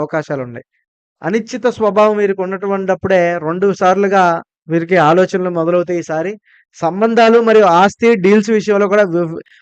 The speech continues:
విప్లవాత్మకమైనటువంటి తుది నిర్ణయాలు వీరికి చాలా తొందరగా తీసుకునేటువంటి అవకాశాలు అయితే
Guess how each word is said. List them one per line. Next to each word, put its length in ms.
విప్లవాత్మకమైనటువంటి 1300
తుది 240
నిర్ణయాలు 460
వీరికి 280
చాలా 200
తొందరగా 440
తీసుకునేటువంటి 540
అవకాశాలు 460
అయితే 160